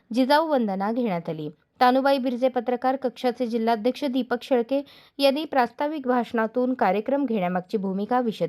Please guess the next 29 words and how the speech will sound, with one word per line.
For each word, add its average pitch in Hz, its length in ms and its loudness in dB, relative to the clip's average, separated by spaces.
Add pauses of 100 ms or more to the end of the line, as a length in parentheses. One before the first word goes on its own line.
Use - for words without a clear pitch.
केली. 165 220 -4 (400)
मराठा 269 320 2
सेवा 285 240 0
संघाचे 277 440 -2
जिल्हाध्यक्ष 247 540 0
डॉक्टर 226 300 0
जे 202 160 -4
के 196 140 -4
देशमुख, 190 440 -4
सकाळचे 190 400 -4
निवासी 185 420 -4
संपादक 190 480 -2 (200)
सिद्धाराम 196 500 2
पाटील 196 340 0 (380)
यांचीही 214 520 2
भाषणे 180 440 -4
झाली. 160 200 -6 (400)
प्रमोद 285 300 4
बोडके 277 440 4
यांनी 247 220 0
सत्कार 233 380 -2
मूर्तींच्या 185 440 -4
वतीने 202 420 -2
सत्कारास 180 520 -2
उत्तर 165 260 -2
दिले. 165 260 -4
त्यानंतर 190 480 0
विविध 220 340 0
दैनिकांमध्ये, 165 800 -2